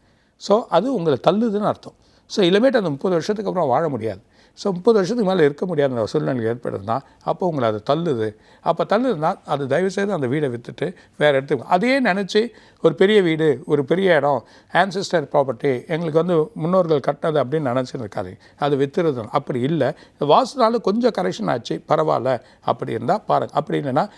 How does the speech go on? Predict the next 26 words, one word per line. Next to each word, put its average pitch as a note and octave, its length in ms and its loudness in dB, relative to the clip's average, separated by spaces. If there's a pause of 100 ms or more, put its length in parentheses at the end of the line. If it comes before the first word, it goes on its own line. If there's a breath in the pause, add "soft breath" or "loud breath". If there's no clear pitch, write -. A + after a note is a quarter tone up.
(160 loud breath)
அதை G3 180 -2
வாடகை A#3+ 460 0
விடுறதுக்கு B2+ 300 -8
பாருங்க. G2+ 240 -14 (500 soft breath)
நீங்க G#3+ 220 0
கொஞ்ச G#3 240 0
நாள், A#3 180 4
ஒரு A3 80 4
ரெண்டு F3+ 260 2
வருஷமோ E3+ 260 -4
இல்ல D#3+ 140 0
மூணு D#3+ 220 -4
வருஷமோ D3+ 220 -4
வெளியே D3 220 2
இருந்தது, A#2+ 400 -2
உங்க A#3 220 0
தசாபுத்தி G#3+ 540 0
பலன்கள் D#3+ 340 -2
மாறின C#3 280 -2
அப்புறமா C3+ 380 -4 (280 soft breath)
திரும்பி A3+ 240 -2
நீங்க D#3 140 -2
உள்ள C#3 160 2
போறதுக்கான - 420 -4
வழி A#2+ 220 -2
பண்ணுங்க. B2 340 -10